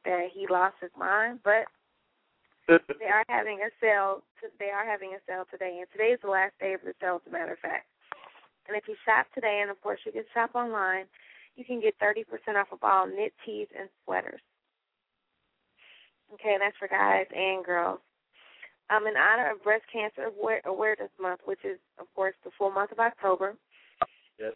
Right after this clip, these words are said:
Speaker 1: Ann Taylor is having a special sale. Um, if you purchase a twenty-five dollar Ann Taylor Cares, um, uh, Ann Taylor cards, you can, I'm sorry, Ann Taylor Cares card, you can enjoy twenty, twenty percent off of every purchase of one hundred dollars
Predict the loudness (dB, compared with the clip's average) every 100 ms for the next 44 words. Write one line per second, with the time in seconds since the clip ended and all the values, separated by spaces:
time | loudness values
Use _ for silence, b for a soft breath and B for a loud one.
0 | -4 0 2 2 2 4 4 4 4 4
1 | -2 -12 -6 -6 -6 -10 -10 -8 -12 _
2 | _ _ _ _ _ 2 2 0 -4 -8
3 | -10 -4 -2 -2 -6 -14 -16 -12 -8 -4
4 | 0 0 4 4 4 0 -6 -10 -10 -8
5 | -6 -6 -8 -4 -4 -4 -8 -20 -20 -6
6 | -2 -2 -4 -14 _ _ _ _ _ _
7 | _ _ _ _ _ _ _ _ _ _
8 | _ -2 0 -2 -4 0 0 0 2 2
9 | 2 0 -8 -14 -14 -14 _ _ _ _
10 | _ _ -4 -4 2 0 0 -6 -4 -4
11 | -4 -6 -4 -4 -4 2 4 4 2 _
12 | b b b b b -12 -8 -6 -4 -4
13 | -4 -6 -6 -6 _ _ _ -12 -12 -10
14 | -12 -4 -6 -6 -4 -2 -2 -4 -6 -6
15 | -8 -12 -6 -6 -6 -8 0 2 4 2